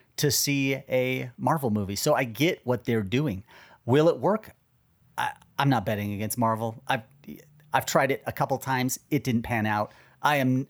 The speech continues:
you know, this film is gonna open huge, the way that every Marvel movie has. Whether people like it or not, we'll figure that out on Monday morning. But that weekend, it's going to be enormous. You know, um,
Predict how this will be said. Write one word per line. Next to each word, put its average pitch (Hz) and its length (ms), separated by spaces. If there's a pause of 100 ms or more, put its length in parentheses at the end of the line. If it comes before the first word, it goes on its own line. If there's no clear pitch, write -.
you 170 420
know, 143 100
this 190 240
film 190 240
is 175 120
gonna 170 260
open 131 360
huge, 107 640
the 127 80
way 143 180
that 147 140
every 143 240
Marvel 135 460 (160)
movie 123 440
has. 147 360
Whether 180 240
people 139 280
like 175 280
it 185 60
or 143 80
not, 156 260 (360)
we'll 143 160
figure 143 280
that 160 200
out 131 280 (100)
on 127 180
Monday 123 260
morning. 117 460
But - 160
that 139 260
weekend, 233 540 (360)
it's - 540
going 123 420
to 135 100
be 101 580
enormous. 98 840
You 117 140
know, 104 340
um, 101 420